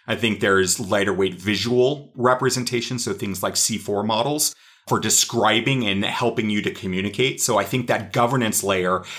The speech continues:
how are we going to make architecture decisions? You know, how do we make it so that architectural decisions are carefully scoped, that the right people are involved in making those decisions, that the business needs are being reflected in those requirements? That's sort of the first leg.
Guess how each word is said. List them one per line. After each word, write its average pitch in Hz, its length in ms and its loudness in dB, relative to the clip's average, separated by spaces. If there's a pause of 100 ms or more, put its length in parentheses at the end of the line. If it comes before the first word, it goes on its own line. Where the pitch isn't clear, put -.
how 147 280 4
are 160 140 6
we 117 120 2
going 117 200 2
to 98 40 0
make 92 200 -2
architecture 92 500 -4
decisions? 156 720 -6 (240)
You 131 80 0
know, 107 160 2
how 139 280 4
do 120 80 0
we 110 520 2
make 113 200 2
it 113 120 2
so 113 160 2
that 101 240 0
architectural 110 440 0
decisions 95 460 -4
are 92 220 2
carefully 120 420 0
scoped, 120 440 2
that 92 120 -4
the 107 80 -2
right 98 240 0
people 95 260 -8
are 92 140 -2
involved 110 460 2
in 95 100 0
making 98 280 -4
those 107 180 -2
decisions, 110 640 -4 (340)
that 101 380 0
the 107 60 -2
business 117 520 4
needs 107 320 0
are 101 100 4
being 98 200 -2
reflected 98 400 -2
in 117 80 -2
those 117 180 0
requirements? 131 480 0
That's 107 220 2
sort 98 140 2
of 90 60 -4
the 87 60 -8
first - 380 -6
leg. - 240 -14